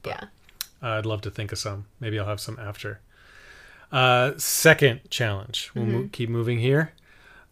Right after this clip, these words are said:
Speaker 1: Um, I'll say was the ten minute of silent, just n-, not on a device, not doing work, not doing anything really. Um, and I will say,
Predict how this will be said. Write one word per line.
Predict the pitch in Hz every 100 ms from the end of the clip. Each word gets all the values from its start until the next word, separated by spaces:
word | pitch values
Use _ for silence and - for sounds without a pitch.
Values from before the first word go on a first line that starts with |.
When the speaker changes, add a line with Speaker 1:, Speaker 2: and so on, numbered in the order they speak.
| -
Speaker 1:
Um, | 135 131 127 131 131 - - - - -
I'll | 131 131
say | 127 151 139
was | 135 127 131 113
the | 110 127
ten | - 139 131
minute | 127 120 113
of | 104 - - -
silent, | - - 127 127 127 139
just | 131 117 101 - 127
n-, | 143
not | 160 123 117 131 127
on | 120
a | 107 101 - - - -
device, | - 113 151 180 175 - - - - _ _
not | 127 120 123
doing | 117 110 117
work, | 127 156 139 - - - _ - - _
not | 123 120 113 127 -
doing | 135 131
anything | 123 113 - 95
really. | 101 - 110 - - - - - _ _ 131
Um, | 120 117 113 117 - -
and | 139 131 127 117 -
I | 120
will | 139 143
say, | - 131 120 156